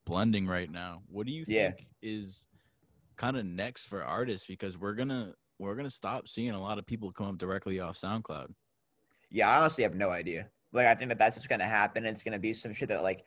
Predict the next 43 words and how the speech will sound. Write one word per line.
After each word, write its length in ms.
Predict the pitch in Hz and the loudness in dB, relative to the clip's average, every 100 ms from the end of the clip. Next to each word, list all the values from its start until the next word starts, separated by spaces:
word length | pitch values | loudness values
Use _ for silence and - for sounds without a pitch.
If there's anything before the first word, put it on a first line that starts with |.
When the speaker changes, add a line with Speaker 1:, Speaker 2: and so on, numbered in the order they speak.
| - | -4
Speaker 2:
it 140 | 117 127 | 0 6
probably 280 | 165 170 | 6 6
is 80 | 165 | 4
already 420 | - 127 120 117 | 6 8 8 6
happening 420 | 113 107 101 107 98 | 6 6 4 0 2
right 240 | 95 85 | 2 2
now. 200 | 92 87 | 2 2
Whatever 380 | 90 107 131 131 | 4 4 4 4
it 80 | 117 | 4
is, 140 | 113 | 2
probably 280 | - 113 104 | 4 4 6
already 340 | - 104 104 | 4 4 4
going 320 | 104 107 101 | 2 2 0
on, 360 | 80 92 98 110 - _ - | -2 -4 -4 -6 -14 _ -8
and 80 | 104 | -2
we 40 | |
might 180 | 107 120 | 2 2
even 160 | 113 113 | 2 2
already 220 | 104 113 | 4 4
be 80 | 104 | 2
taking 320 | - 107 107 | 0 -2 -2
part 300 | - 98 82 | 2 2 2
in 80 | 120 | 0
it. 180 | 123 - _ - | -4 -8 _ 0
But 200 | 107 - | 2 6
I 120 | 113 | 6
don't, 160 | 127 - | 6 6
I'm 220 | 120 117 | 4 4
not 180 | 120 123 | 4 4
even 140 | 113 | 2
gonna, 160 | 117 104 | -2 0
like, 160 | 95 | 0
make 180 | 98 104 | 0 -4
a 80 | 90 | -2
judgment 400 | 98 101 87 82 | -2 -4 -6 -8
call 180 | 82 78 | -6 -6
'cause 100 | - | 2
I 80 | 98 | 2
have 140 | 92 | 2
no 280 | 92 98 92 | -2 0 0
idea. 440 | 85 78 71 120 - _ _ - | 0 -4 -8 -10 -14 _ _ -8
Speaker 1:
Yeah, 420 | 110 104 101 104 104 | -2 0 2 2 -2
it's, 300 | - 98 - | -6 -6 -6